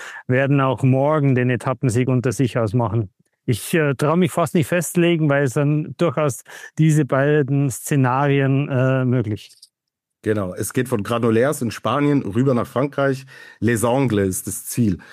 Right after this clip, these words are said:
Speaker 2: Einhundertsechsundneunzig Kilometer werden gefahren, dreitausendachthundertfünfzig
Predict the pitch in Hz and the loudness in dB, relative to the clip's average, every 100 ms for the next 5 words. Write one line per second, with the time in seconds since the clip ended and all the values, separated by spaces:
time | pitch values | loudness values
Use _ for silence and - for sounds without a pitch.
0 | - - 113 127 123 107 - 135 - 139 | -14 -6 0 0 2 0 -2 -4 -2 0
1 | 123 120 127 107 - 151 170 160 156 127 | 2 2 0 -6 -2 0 2 2 2 2
2 | 120 117 107 - 120 120 - - - _ | 2 0 -2 0 0 0 -4 -20 -20 _
3 | - 101 113 113 104 104 92 - 98 - | -4 -2 -2 -2 -2 -2 -4 -6 -8 -4
4 | 104 98 - 104 98 - 101 - | -4 -4 -4 -6 -6 -8 -8 -10